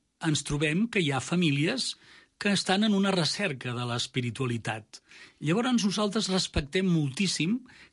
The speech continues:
que hi hagi alumnes, famílies, que estan en recerca, o, o alguns que són d'altres religions, com per exemple religió musulmana, per exemple. I jo crec que això és un punt molt important, que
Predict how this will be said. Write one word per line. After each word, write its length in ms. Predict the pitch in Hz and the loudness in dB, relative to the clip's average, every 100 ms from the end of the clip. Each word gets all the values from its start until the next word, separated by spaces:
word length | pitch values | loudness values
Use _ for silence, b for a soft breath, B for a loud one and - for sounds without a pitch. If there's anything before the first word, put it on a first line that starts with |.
| - | -4
que 80 | 143 | 0
hi 80 | 143 | 2
hagi 300 | 143 127 127 | 2 0 0
alumnes, 720 | 123 170 233 202 208 208 - | 2 2 4 2 0 -2 -4
famílies, 720 | - 127 185 208 165 226 - B B B _ _ - - | -4 0 2 2 2 0 -4 B B B _ _ -12 -2
que 140 | 202 277 - 190 | 0 0 -4 -4
estan 240 | - 233 | 0 2
en 160 | 240 220 190 | 4 2 2
recerca, 640 | 165 151 117 113 - 247 - - | -2 0 -4 -4 -6 -6 -8 -6
o, 60 | 196 | -6
o 220 | - 175 | -2 0
alguns 340 | 135 147 226 - | 2 2 2 0
que 160 | 185 | -4
són 240 | - 170 143 | 0 0 0
d'altres 320 | 143 147 127 | 0 -2 -2
religions, 640 | 131 127 127 269 160 113 - | 0 0 0 0 0 -2 -4
com 160 | 131 117 | -4 -2
per 80 | |
exemple 380 | 117 131 147 214 B B - | 0 0 0 -4 B B -10
religió 460 | 135 127 123 135 131 | -4 -2 0 -2 -2
musulmana, 720 | 127 117 120 127 123 110 117 | -2 0 0 2 0 -2 -8
per 160 | 123 | -10
exemple. 400 | 120 117 117 - - B B B | -8 -6 -8 -10 -18 B B B
I 80 | 160 | 2
jo 80 | 202 | 2
crec 220 | 262 220 | 2 0
que 80 | 190 | 0
això 80 | 214 | 2
és 80 | 190 | 2
un 140 | 170 | 2
punt 160 | 170 185 | 2 2
molt 160 | 160 147 | 4 4
important, 560 | 135 127 117 143 202 262 B B B _ - | 2 -2 -2 0 0 -4 B B B _ -2
que 160 | 147 | -2